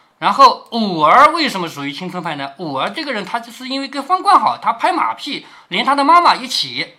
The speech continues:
也就加入了方官这个帮派。其实从年龄上讲，他们是年纪比较大的啊，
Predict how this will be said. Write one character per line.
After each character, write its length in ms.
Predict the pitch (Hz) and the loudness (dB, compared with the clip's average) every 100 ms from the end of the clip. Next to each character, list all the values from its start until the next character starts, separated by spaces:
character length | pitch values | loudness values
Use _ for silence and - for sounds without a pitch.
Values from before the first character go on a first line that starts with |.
| _ | _
也 120 | 147 | -8
就 140 | 220 240 | -8 -4
加 300 | 277 214 214 | 2 4 4
入 120 | 196 | 0
了 80 | 151 | -2
方 220 | 190 180 | -2 -4
官 120 | 175 | -6
这 60 | 156 | -6
个 80 | |
帮 160 | - 135 | -10 -8
派。 240 | 139 104 - _ _ | -8 -8 -12 _ _
其 240 | - 226 277 | -6 -4 -4
实 340 | 220 208 - _ _ _ | -6 -8 -10 _ _ _
从 140 | - 175 | -8 -4
年 160 | 214 | 0
龄 100 | 294 | 0
上 140 | 220 165 | -2 -2
讲， 160 | 127 | -6
他 140 | - 151 | -6 -8
们 140 | 143 - | -8 -10
是 440 | 160 147 139 139 139 | -12 -10 -10 -10 -10
年 200 | 131 139 | -12 -14
纪 60 | |
比 80 | 131 | -10
较 100 | 131 | -4
大 160 | 160 120 | -4 -4
的 100 | 107 | -6
啊， 220 | 110 | -10